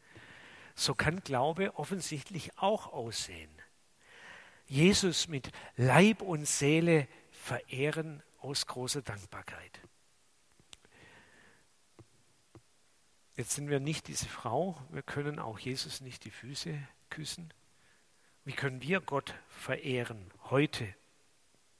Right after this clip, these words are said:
Drei Dinge sind mir dazu eingefallen. Das erste, ich glaube, Verehrung beginnt mit Aufmerksamkeit, mit Aufmerksamkeit für Gott. Der Sonntag ist so ein Freiraum für diese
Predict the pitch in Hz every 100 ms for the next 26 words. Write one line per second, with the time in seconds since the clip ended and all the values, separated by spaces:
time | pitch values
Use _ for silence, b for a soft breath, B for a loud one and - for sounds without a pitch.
0 | - - - - B B - 175 185 208
1 | 226 208 202 180 170 - 160 165 139 185
2 | 202 - 180 196 180 147 160 170 185 208
3 | 165 B B B B 180 - 160 202 214
4 | - 165 - 165 196 202 202 160 143 -
5 | 175 208 - B - 156 - - - 170
6 | 202 190 160 139 - 127 - 98 82 -
7 | - B B B - 147 - - 185 220
8 | 214 196 - 180 170 131 135 147 - -
9 | 170 117 - - - _ _ _ _ _
10 | _ _ _ b b b b b b b
11 | _ _ _ - 110 - 185 190 165 117
12 | - 131 131 - 120 131 185 156 127 123
13 | - 135 127 - 123